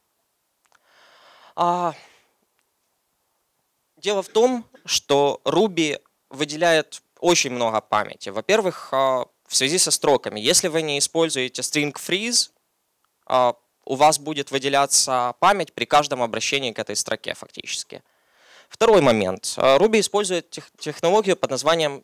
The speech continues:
T H P, Transparent Huge Page. А, суть в том, что выделяются страницы увеличенного размера. А, в то, в то время, когда стандартные страницы памяти, а,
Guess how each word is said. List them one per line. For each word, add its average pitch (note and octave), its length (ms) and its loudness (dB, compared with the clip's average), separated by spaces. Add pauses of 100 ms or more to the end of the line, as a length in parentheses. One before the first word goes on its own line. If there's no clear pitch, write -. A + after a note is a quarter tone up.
T D3 160 0
H - 180 -2
P, A#2+ 140 -2
Transparent D3+ 440 -2 (100)
Huge - 280 -6
Page. G#2 380 -4 (1040)
А, B2 340 4 (160)
суть - 300 0
в - 80 -10
том, A3 220 0
что C#3+ 880 0 (360)
выделяются D3+ 560 0
страницы F3 520 -2
увеличенного C#3 720 -2
размера. A#2+ 560 -2 (140)
А, A#2 260 -2 (380)
в - 140 -18
то, D#3 380 0
в - 80 -14
то D#3+ 80 0
время, E3 240 2
когда C3 320 2
стандартные C3 680 2
страницы C3 420 -2
памяти, A#2+ 500 -2
а, A2 500 -4